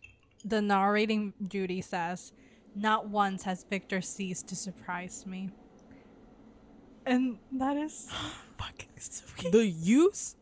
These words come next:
Speaker 2: of the narration to fuck with the viewer
Speaker 1: So good.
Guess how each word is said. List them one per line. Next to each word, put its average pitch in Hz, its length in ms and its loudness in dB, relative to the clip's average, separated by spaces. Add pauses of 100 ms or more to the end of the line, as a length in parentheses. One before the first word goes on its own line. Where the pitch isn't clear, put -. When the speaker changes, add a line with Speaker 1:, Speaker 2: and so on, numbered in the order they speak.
Speaker 2:
of 175 260 4
the 165 80 4
narration 147 1120 0
to 160 160 2
fuck - 500 -2
with 247 280 -4
the 254 80 -4
viewer 147 520 -2
Speaker 1:
So - 280 -14 (200)
good. - 100 -16